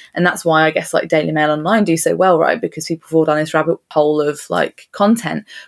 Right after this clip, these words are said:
But Daily Mail Online, out of all the newspapers, they built such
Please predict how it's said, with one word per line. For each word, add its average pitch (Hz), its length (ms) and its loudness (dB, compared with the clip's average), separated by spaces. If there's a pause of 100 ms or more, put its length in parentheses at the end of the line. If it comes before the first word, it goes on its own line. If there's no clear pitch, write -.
But - 260 0
Daily 170 260 2
Mail 165 200 2
Online, 160 680 0 (180)
out 175 140 0
of 175 100 0
all 196 140 2
the 165 60 2
newspapers, 151 680 -2
they 165 140 2
built 170 340 2
such - 400 -4